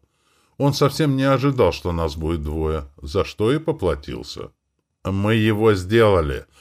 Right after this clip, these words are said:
Почему он не ожидал, что нас двое? Потому что большинство хакеров одиночки и не работают парами. С нападением у тебя порядок. Посмотрим в следующий раз, какой ты в обороне. Мне это стало самому интересно.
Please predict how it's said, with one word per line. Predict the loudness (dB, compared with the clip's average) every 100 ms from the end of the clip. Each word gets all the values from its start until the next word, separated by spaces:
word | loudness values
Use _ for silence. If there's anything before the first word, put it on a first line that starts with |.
| _ 0
Почему | 2 4 4 4
он | 4 4
не | 2
ожидал, | 2 2 4 2
что | 0 0
нас | 0 0
двое? | -4 -2 -2 -4 -8 _ _ _ _ _
Потому | -6 -4 -4 -6
что | -6
большинство | -6 -6 -10 -8 -10
хакеров | -6 -6 -4 -6 -6 -8
одиночки | -8 -8 -8 -12 -10 -6
и | -4
не | -2
работают | -2 -2 -4 -6 -4
парами. | -4 -2 -4 -8 -16 _ _ _ _ _ _ _ -12
С | -2
нападением | 0 4 4 4 2 0 0
у | -2
тебя | 0 0
порядок. | 2 2 2 0 -6 -14 _ _ _ _ 0
Посмотрим | 2 4 2 4 2
в | 0
следующий | 2 2 2 0 -2
раз, | -2 -2
какой | -6 -2 -4
ты | -4 -2
в |
обороне. | -2 -2 -2 -4 -12 -20 _ _ _ _ _
Мне | -8 -6 -4 -4
это | -4 -6 -10
стало | -2 0 0
самому | -4 -6 -6 -4 -4 -6
интересно. | -6 -10 -10 -10 -10 -14